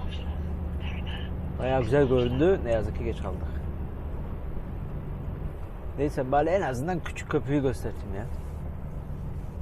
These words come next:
Dedim şu tünel gibi köprünün altından geçip daracık köprünün üzerinden geçmeyecekmişiz. Sola dönecekmişiz. Ya iyi o zaman manzara güzel.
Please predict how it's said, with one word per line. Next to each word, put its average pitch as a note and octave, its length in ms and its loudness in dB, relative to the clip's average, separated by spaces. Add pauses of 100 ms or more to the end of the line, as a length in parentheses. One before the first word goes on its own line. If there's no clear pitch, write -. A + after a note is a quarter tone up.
(720)
Dedim A#2+ 220 0
şu - 140 -6
tünel C3 260 0
gibi A2+ 300 -2
köprünün A#2+ 300 -4
altından A#2+ 420 0
geçip - 240 -4 (1120)
daracık B2 440 4 (760)
köprünün C3 320 -2
üzerinden B2+ 480 0 (580)
geçmeyecekmişiz. C3+ 760 0
Sola A#2 300 -2
dönecekmişiz. - 640 -4 (180)
Ya A3 260 4
iyi A3+ 220 4
o F#3 40 6
zaman E3+ 260 2
manzara C#3+ 320 6
güzel. B2+ 220 2